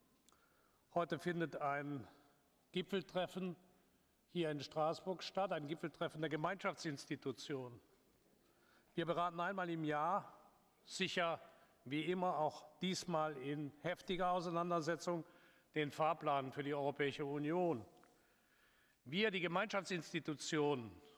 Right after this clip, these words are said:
Parlament und Kommission, wir, die Gemeinschaftsinstitutionen, wir beraten transparent und öffentlich. Im Gegensatz zu anderen Organen, die nach Gipfeltreffen zu Brüssel, zu Gipfeltreffen nach Brüssel reisen,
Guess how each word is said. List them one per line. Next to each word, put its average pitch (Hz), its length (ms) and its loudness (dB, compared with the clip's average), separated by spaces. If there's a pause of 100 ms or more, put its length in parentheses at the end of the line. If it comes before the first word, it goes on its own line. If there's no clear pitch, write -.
(520)
Parlament 160 400 2
und 165 120 -4
Kommission, 170 760 2 (1500)
wir, 185 180 2
die 202 60 0
Gemeinschaftsinstitutionen, 202 1300 0
wir 180 80 4
beraten 170 420 2
transparent 214 1000 -2 (320)
und 214 160 2
öffentlich. 147 600 -2 (1500)
Im 185 200 2
Gegensatz 185 760 0
zu 170 200 0
anderen 208 360 0
Organen, 165 760 0 (480)
die 175 100 0
nach 160 180 2
Gipfeltreffen 175 600 -2
zu 165 140 -4
Brüssel, 170 300 -2 (600)
zu 165 100 -2
Gipfeltreffen 175 520 -2
nach 165 120 2
Brüssel 190 300 2
reisen, 170 600 0